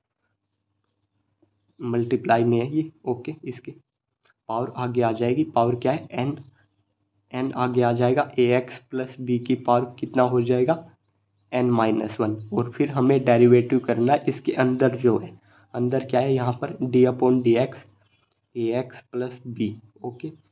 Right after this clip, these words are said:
इसका derivative करना है d upon dx a x plus b। ओके, तो देखिए यहाँ पर ए X plus बी ये as it is रहेगा हमारे पास एन, एन ये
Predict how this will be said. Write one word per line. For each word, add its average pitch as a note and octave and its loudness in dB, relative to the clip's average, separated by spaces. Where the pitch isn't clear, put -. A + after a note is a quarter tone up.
इसका B2+ -4
derivative A2+ 0
करना G#2+ -4
है G#2 -2
d A#2 6
upon A#2 -2
dx A2+ 0
a A#2 -4
x A2+ -12
plus G#2+ -10
b। - -20
ओके, A#2+ -14
तो A#2 -6
देखिए A#2+ -12
यहाँ C3 -4
पर B2+ -10
ए A2+ 0
X - -8
plus B2+ -4
बी A#2+ -4
ये A#2 -4
as A#2 -4
it A#2+ -4
is C3 2
रहेगा C3+ 4
हमारे C3 2
पास B2 -2
एन, A#2+ -4
एन B2 -6
ये B2+ 0